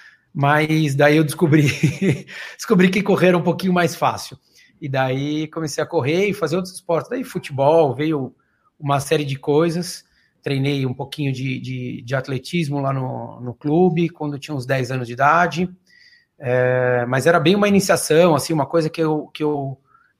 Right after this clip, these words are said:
que eu ainda tenho um, uma vontade dentro de mim de poder tentar retribuir isso e, e fazer um pouco do que fizeram por mim lá atrás,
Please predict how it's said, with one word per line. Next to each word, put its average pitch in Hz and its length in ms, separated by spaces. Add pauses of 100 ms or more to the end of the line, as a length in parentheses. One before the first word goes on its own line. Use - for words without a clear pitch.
(120)
que 151 100
eu 151 40
ainda 151 140
tenho 160 200
um, 170 180
uma 147 300
vontade 147 480
dentro 147 280
de 131 120
mim 135 160
de 127 80
poder 135 280
tentar 139 300
retribuir 139 680
isso 139 200
e, 135 220
e 120 40
fazer 139 360
um 143 120
pouco 170 300
do 151 100
que - 100
fizeram 139 360
por 143 160
mim 135 120
lá 131 80
atrás, 131 460